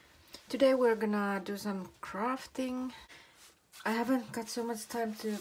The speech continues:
produce new things, so I'm glad now I have a little bit extra time, so I'm gonna do some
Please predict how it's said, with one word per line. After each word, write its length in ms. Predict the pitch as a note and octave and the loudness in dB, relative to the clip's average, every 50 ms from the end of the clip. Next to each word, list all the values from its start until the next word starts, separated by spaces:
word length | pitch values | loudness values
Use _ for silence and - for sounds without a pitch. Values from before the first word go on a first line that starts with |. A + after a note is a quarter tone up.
| - | -4
produce 520 | - A3 G#3 F#3+ - G#3+ G#3+ G#3+ G#3+ - - | -6 -6 -6 -4 -2 -2 -2 -2 -4 -6 -8
new 180 | G3+ G3 G#3 | -8 -6 -6
things, 380 | G#3+ G#3 - C4 C4+ C#4+ C4+ - | -6 -6 -6 -6 -6 -8 -8 -8
so 140 | - - G3 | -8 -8 -6
I'm 200 | F#3+ F#3 F3+ F3 - | -6 -8 -8 -10 -10
glad 340 | - G3 G3 G3 F#3 F#3 E3+ - - - - | -8 -4 -4 -2 -2 -4 -6 -8 -12 -14 -10
now 320 | - E3+ F3+ F3 F3+ F3+ F3 | -8 -4 -4 -2 -2 0 0
I 280 | E3+ E3+ E3+ E3 D#3 D3+ - - - - - - - _ _ _ _ _ _ _ _ _ _ _ _ _ _ _ _ _ _ - - | 0 0 0 -2 -4 -6 -10 -18 -20 -20 -20 -20 -20 _ _ _ _ _ _ _ _ _ _ _ _ _ _ _ _ _ _ -14 -10
have 180 | G#3 G3+ G3 | -8 -6 -6
a 40 | G3 | -4
little 200 | G3+ A#3+ C4+ C#4+ | -4 -2 -2 -2
bit 200 | C#4 - A#3 A3 | -4 -4 -4 -4
extra 280 | A3+ A#3 A3+ - - G#3 | -4 -4 -4 -8 -14 -12
time, 380 | - A3+ A3+ A3 G#3+ G#3 G#3 | -6 -4 -2 -2 -2 -2 -4
so 320 | G#3 - G3 F#3+ F#3 F#3 F#3 - - - - - - - - - - _ _ | -6 -4 -4 -2 -2 -2 -4 -8 -14 -20 -20 -20 -20 -20 -20 -20 -20 _ _
I'm 160 | - F#3+ F#3+ | -12 -10 -8
gonna 420 | F3 G3+ F#3+ F#3 F#3 F3+ F3+ E3+ E3+ - _ - | -6 -6 -6 -4 -4 -4 -4 -6 -8 -10 _ -12
do 160 | - F#3 F3 | -10 -8 -8
some 400 | E3+ - - E3+ E3+ E3 D#3+ E3 | -8 -6 -4 -4 -4 -4 -6 -8